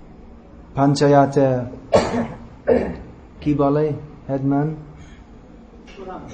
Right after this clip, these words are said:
হ্যাঁ? ও গ্রামে পঞ্চায়েতে ওই সরপঞ্চ,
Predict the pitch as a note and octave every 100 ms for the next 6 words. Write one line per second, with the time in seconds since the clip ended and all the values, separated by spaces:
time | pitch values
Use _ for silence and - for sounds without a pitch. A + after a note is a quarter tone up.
0 | - - - - - C#3+ E3 D#3+ - -
1 | - - - - - - - - C#3 A#2+
2 | D3 D#3+ E3 E3 D3 - - C#3+ D#3 D3+
3 | D#3 D#3 E3+ E3+ D3+ D3 D3 - - -
4 | - - - - F3 E3+ E3 C3 A#2